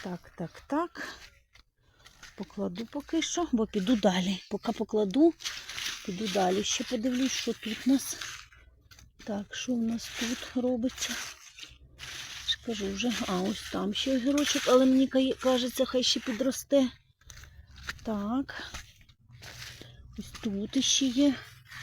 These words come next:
Такі це ніжинські, вони такі невеличкі. Це з того боку у мене були, е, як вони називали, здається, якісь змії чи щось таке. Такі длі-,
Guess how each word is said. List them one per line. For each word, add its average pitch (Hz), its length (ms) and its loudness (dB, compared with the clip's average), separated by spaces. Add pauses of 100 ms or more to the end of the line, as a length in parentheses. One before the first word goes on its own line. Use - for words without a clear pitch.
(600)
Такі - 260 -2
це - 220 -2
ніжинські, 220 800 2
вони 214 220 0
такі - 240 -6
невеличкі. 196 720 2
Це - 180 -2
з - 60 -4
того 208 300 4
боку 220 340 -2
у 185 60 2
мене 185 200 0
були, 196 360 0 (680)
е, 170 320 0
як 185 240 0
вони 208 180 4
називали, 202 520 2
здається, 202 440 0
якісь 196 220 -2
змії 190 540 6
чи 220 140 2
щось - 280 0
таке. - 300 4
Такі - 240 -6
длі-, 170 300 2